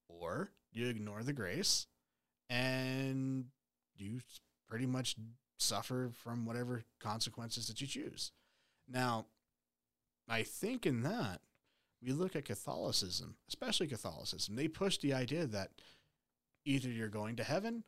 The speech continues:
or you're going to hell based on your actions. That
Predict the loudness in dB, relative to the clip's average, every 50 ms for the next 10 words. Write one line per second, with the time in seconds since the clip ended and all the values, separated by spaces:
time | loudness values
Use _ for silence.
0 | _ -6 -2 0 0 0 0 0 0 -2 -2 -2 -2 -2 -2 -2 -2 -4 -4 -6
1 | -4 -2 0 0 2 2 0 0 -2 -2 -2 -4 -4 -4 -4 -4 -4 -4 -4 -4
2 | -4 -6 -6 -6 -6 -10 _ _ _ _ _ _ _ _ _ _ _ _ _ _
3 | _ _ _ _ _ _ _ _ _ -2 2 4 4 4 4 2